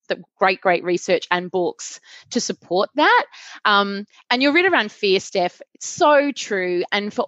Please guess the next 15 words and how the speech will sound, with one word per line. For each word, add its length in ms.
all 280
of 100
us, 360
you 80
know, 160
we've 260
got 340
different 300
things 200
that 60
have 180
happened 240
in 100
our 200
past 640